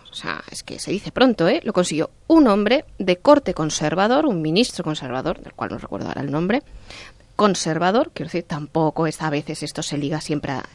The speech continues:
lo típico, a la ideología de izquierdas, bueno, hay, hay también mucho, hay mucho mito en todo esto.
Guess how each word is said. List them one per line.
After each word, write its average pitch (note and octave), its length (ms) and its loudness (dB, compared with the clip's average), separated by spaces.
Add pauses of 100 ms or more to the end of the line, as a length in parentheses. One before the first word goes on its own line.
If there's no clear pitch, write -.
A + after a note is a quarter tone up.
lo - 80 -16
típico, F3+ 400 -4
a B2 60 0
la D3+ 100 0
ideología C3+ 460 -2
de D#3+ 80 -10
izquierdas, G#3 880 2
bueno, D3 240 -8
hay, D3+ 120 -6
hay D#3 120 -6
también E3 300 -4
mucho, D#3+ 360 -6
hay A3 120 0
mucho F#3 280 2
mito C3+ 260 -8
en C3+ 120 -10
todo D3 280 -6
esto. - 320 -8